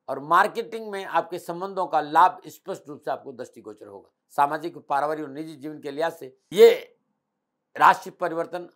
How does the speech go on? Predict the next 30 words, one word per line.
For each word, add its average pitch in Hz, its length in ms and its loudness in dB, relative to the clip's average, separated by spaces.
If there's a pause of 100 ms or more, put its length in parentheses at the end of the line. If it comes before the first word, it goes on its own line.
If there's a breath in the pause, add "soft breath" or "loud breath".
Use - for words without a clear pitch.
आपके 147 260 0
लिए 151 100 -8
अनुकूलता 143 460 -10
का 131 100 -16
संकेत 117 340 -18
दे 101 80 -16
रहे 101 80 -14
हैं। - 180 -20
पारिवारिक 127 380 2
संबंधों 143 360 -10
का 139 80 -4
लाभ 147 180 0
मिलेगा। 160 300 -12 (260)
छोटे 139 220 -6
भाई 139 200 0
बहनों 156 300 -4
के 147 120 -16
मतभेदों 143 440 -10
में 147 120 -12
कमी 143 260 -8
आएगी। 156 280 -6 (320)
सामाजिक 208 440 4
और 220 100 0
पारिवारिक 185 500 0
कार्यों 170 220 0
में 151 140 -10
बैठने 160 320 -6
का 139 120 -10
अवसर 135 260 -10
मिलेगा। 165 360 -12